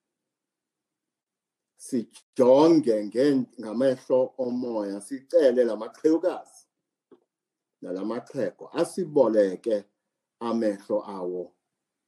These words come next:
omoya. Asibonise, asinike isisombululo. Eyokuqala into ekufuneka siyenzile leyo.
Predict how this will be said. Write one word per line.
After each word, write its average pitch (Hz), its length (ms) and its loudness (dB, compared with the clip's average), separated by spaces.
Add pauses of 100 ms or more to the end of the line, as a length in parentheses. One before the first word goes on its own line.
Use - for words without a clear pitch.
(400)
omoya. - 540 -6 (1900)
Asibonise, 147 1400 2 (1120)
asinike 151 1200 0
isisombululo. 101 1000 -4 (2500)
Eyokuqala 110 540 2
into 98 160 -12
ekufuneka 98 360 -8
siyenzile 78 640 -12
leyo. - 320 -20